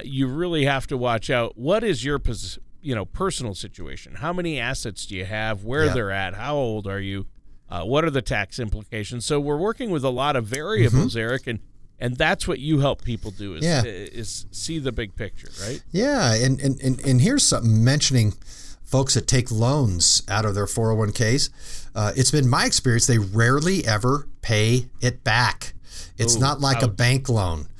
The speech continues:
Speaker 2: They're just telling themselves, "Hey, you know, it's, it's, it's my money. I put it in there. I withdrew it, uh, in the form of a loan, uh,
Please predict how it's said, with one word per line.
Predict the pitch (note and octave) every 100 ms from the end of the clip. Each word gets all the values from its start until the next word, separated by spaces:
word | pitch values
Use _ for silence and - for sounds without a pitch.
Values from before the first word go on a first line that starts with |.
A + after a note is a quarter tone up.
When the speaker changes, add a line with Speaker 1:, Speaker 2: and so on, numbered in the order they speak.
| - - -
Speaker 2:
They're | G#2+
just | A#2+ C3+ -
telling | C#3 D3 A2+
themselves, | G#2 - G#2+ G2+ G2
"Hey, | C#3+ C#3+
you | C#3
know, | C3+ C3 B2
it's, | A#2 -
it's, | A#2+ A#2+ - -
it's | A#2+ -
my | A#2+ C#3 D#3
money. | B2+ A#2+ E2 D#2 D#2 G#2+
I | B2+
put | C#3 C#3 A#2
it |
in | A#2+ A2+
there. | G2+ G#2
I | G#2 A2+ B2
withdrew | A2 - A2 G#2+
it, | G2 - - - - G#2
uh, | F#2+ F2+ F2+ -
in | G#2+
the | F#2
form | - A#2+ G#2+
of | F#2
a |
loan, | F#2+ A#2+ D#3 A2 A2 C3 - - - - - -
uh, | G2 F#2 F2+ F2